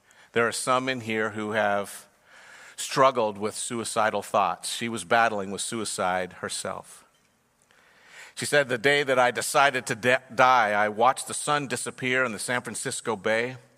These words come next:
Orange ripples spread through the water, and I made my way to a subway station, sat on a blue steel bench, and waited for the eastbound train to Oakland.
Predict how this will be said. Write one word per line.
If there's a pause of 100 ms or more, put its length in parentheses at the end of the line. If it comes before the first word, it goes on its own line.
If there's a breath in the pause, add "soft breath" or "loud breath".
(920 soft breath)
Orange
ripples
spread
through
the
water,
and
I
made
my
way
to
a
subway
station,
sat
on
a
blue
steel
bench,
and
waited
for
the
eastbound
train
to
Oakland.